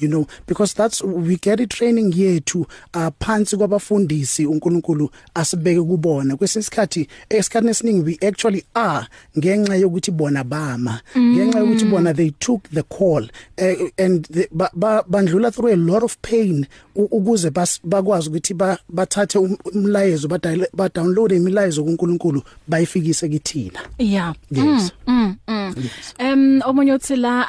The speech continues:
Speaker 2: "I'm so proud of the couple. If I could say, uNkulunkulu akabalahle bakhe, eh,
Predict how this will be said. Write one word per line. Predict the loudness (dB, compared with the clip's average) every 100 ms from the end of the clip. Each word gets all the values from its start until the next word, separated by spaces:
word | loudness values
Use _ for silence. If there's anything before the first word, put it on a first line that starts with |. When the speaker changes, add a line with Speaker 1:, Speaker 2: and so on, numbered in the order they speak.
| 0
Speaker 2:
"I'm | -2
so | -2 -2 0 0 -4
proud | -8 -6 -2 0 0 -2 -2
of | 0 0 -2 -10 -8
the | -8
couple. | -6 -8 -2 -2 0 0 -2 -4
If | -4 -4 -4
I | -6
could | -4 -6
say, | -8 -8 -2 0 2 0 -2 -4
uNkulunkulu | -4 -2 0 0 -2 -2
akabalahle | -4 -4 -2 -2 -4 -6 -8
bakhe, | -6 -6 -2 -4 -4 -18 -20 -20 -8
eh, | -4 -2 -2 -2 -2 -2 -4 -4